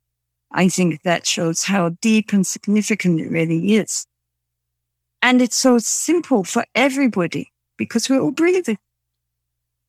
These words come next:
So maybe we just sit for five minutes and just, just bre-, make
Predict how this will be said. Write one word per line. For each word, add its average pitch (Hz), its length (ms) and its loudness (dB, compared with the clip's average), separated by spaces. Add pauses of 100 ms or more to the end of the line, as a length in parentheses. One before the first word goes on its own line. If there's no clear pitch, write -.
(720)
So 269 460 2
maybe 262 440 2
we 277 160 2
just 262 220 0
sit 285 200 -2
for 262 180 0
five 247 340 2
minutes 233 840 0 (1700)
and 214 500 2
just, - 800 -4 (1000)
just - 400 -2 (260)
bre-, 294 340 2
make 285 260 4